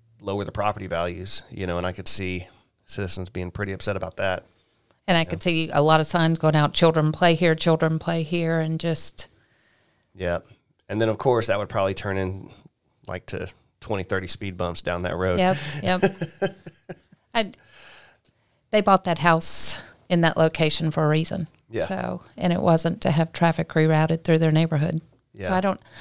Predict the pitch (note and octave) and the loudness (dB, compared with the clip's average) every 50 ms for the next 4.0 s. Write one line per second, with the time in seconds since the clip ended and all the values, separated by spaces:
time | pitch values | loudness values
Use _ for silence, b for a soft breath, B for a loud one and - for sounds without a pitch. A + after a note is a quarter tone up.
0 | B B - G3 G#3 A3 G#3 F#3+ F3+ F3+ F#3 - G3+ F#3+ - - G#3 G3 G3+ - | B B 2 4 4 6 6 6 6 4 4 4 0 0 2 4 4 4 4 2
1 | - G#3+ G#3+ G#3+ G#3+ G#3+ - - - - _ _ _ _ _ _ _ _ _ _ | 2 2 2 2 2 0 -2 -8 -12 -16 _ _ _ _ _ _ _ _ _ _
2 | _ _ _ _ _ _ _ _ _ _ _ - E3+ E3+ E3+ E3+ E3 E3+ E3 E3 | _ _ _ _ _ _ _ _ _ _ _ 0 2 4 4 4 4 2 2 2
3 | E3 - - _ _ _ - F#3 F3 F3 E3+ E3+ E3 D#3+ E3 E3 F3+ F#3 - - | 0 -4 -16 _ _ _ -2 0 2 4 4 4 4 4 4 2 2 0 -4 -8